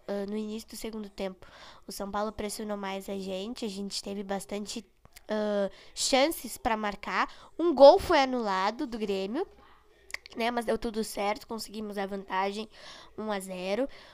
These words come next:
O Jeromel ontem, gente, saiu machucado, né? O Rodrigues entrou no lugar, eu não sei qual é o grau da lesão do Jeromel. Mas enfim,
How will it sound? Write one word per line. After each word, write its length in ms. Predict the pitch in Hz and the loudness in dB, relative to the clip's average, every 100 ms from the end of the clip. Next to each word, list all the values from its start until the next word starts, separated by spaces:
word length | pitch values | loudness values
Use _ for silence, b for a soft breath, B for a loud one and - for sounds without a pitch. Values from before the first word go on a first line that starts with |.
| B | B
O 80 | 262 | -2
Jeromel 580 | 240 285 311 302 320 330 | 4 6 6 6 6 8
ontem, 420 | 381 339 311 240 | 8 6 0 -2
gente, 260 | 202 202 190 | -4 -6 -6
saiu 220 | 226 226 | -4 -4
machucado, 880 | 226 220 - - 190 190 214 254 320 - - | -4 -6 -6 -4 -2 0 -2 -4 -8 -10 -12
né? 240 | 196 185 202 | -6 -4 -2
O 20 | |
Rodrigues 500 | 214 196 220 226 214 | -4 -2 -4 -4 -8
entrou 340 | 214 214 214 | -8 -6 -6
no 100 | 208 | -6
lugar, 420 | 196 196 208 220 | -8 -6 0 0
eu 80 | 226 | 0
não 140 | 214 214 | -4 -8
sei 340 | - 226 220 B B B | -4 -4 -4 B B B
qual 160 | - 226 | 0 2
é 40 | |
o 40 | |
grau 300 | 220 220 208 | 2 2 2
da 120 | 208 214 | 2 0
lesão 380 | 208 208 208 | -2 -2 -4
do 80 | 208 | -2
Jeromel. 640 | 196 196 190 190 220 330 392 - B B B B | -4 -4 -4 2 6 6 4 -12 B B B B
Mas 220 | 247 254 | 2 2
enfim, 440 | 320 415 - 190 | 4 0 -2 -10